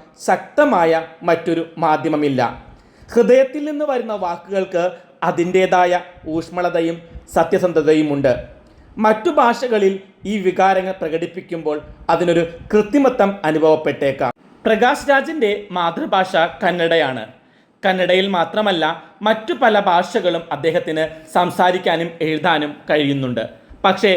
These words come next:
എത്ര ഭാഷ പഠിച്ചാലും മാതൃഭാഷയ്ക്ക് താഴെ മാത്രമേ അദ്ദേഹം അവയെല്ലാം സ്ഥാനം കൊടുക്കുന്നുള്ളൂ. ഇന്നത്തെ തലമുറയ്ക്ക് മാതൃഭാഷയുടെ മഹത്വം അറിയില്ല. ഭാഷ നമ്മുടെ ആവിഷ്കാരത്തിൻ്റെ രൂപമാണ്. നമ്മുടെ മാതൃഭാഷ നാം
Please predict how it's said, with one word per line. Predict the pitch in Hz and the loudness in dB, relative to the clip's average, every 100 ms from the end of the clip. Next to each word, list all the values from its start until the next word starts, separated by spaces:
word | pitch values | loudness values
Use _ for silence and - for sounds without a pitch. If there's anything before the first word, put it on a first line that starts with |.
| 170 - - | -2 -14 0
എത്ര | 202 202 208 277 277 | 0 0 -2 2 2
ഭാഷ | 180 180 180 | 2 0 -2
പഠിച്ചാലും | 190 156 151 196 156 147 - - - | -6 -4 -4 -2 -2 -2 -10 -20 -2
മാതൃഭാഷയ്ക്ക് | 185 180 233 202 196 185 - 196 190 | 2 2 2 2 2 0 -4 -2 2
താഴെ | 160 196 | 2 2
മാത്രമേ | 214 165 170 156 156 151 - _ _ | 2 -2 -2 -6 -8 -10 -20 _ _
അദ്ദേഹം | 156 170 170 151 - - | -2 0 0 -2 -8 -2
അവയെല്ലാം | 156 170 165 151 147 143 - | 2 2 2 2 -2 -4 -8
സ്ഥാനം | - 160 156 156 | -4 -2 -4 -4
കൊടുക്കുന്നുള്ളൂ. | 147 139 143 127 120 113 - - - - - _ | -4 -4 -4 -4 -4 -6 -10 -20 -20 -20 -20 _
ഇന്നത്തെ | 226 247 262 | 4 4 4
തലമുറയ്ക്ക് | 262 226 208 240 247 196 175 175 - - | 2 2 2 2 2 2 -2 -2 -20 -6
മാതൃഭാഷയുടെ | 185 185 220 208 196 196 170 | 0 2 2 2 0 0 -4
മഹത്വം | 170 160 156 - 165 165 - | -2 -4 -6 -6 -6 -6 -4
അറിയില്ല. | 143 135 135 120 107 - - - _ _ 160 | -4 -2 -2 -2 -4 -8 -20 -20 _ _ 0
ഭാഷ | 190 202 254 | 4 4 2
നമ്മുടെ | 294 262 214 196 190 190 - 160 | -2 -4 -2 -2 -2 -4 -10 -4
ആവിഷ്കാരത്തിൻ്റെ | 165 202 202 196 185 180 165 165 | -2 -2 0 2 4 2 -2 -2
രൂപമാണ്. | 143 143 139 123 113 - - - | -2 -2 -4 -4 -8 -16 -20 -10
നമ്മുടെ | 165 160 165 170 | -2 0 2 4
മാതൃഭാഷ | 156 147 190 170 165 156 156 | 2 2 2 2 2 -4 -2
നാം | 151 | -4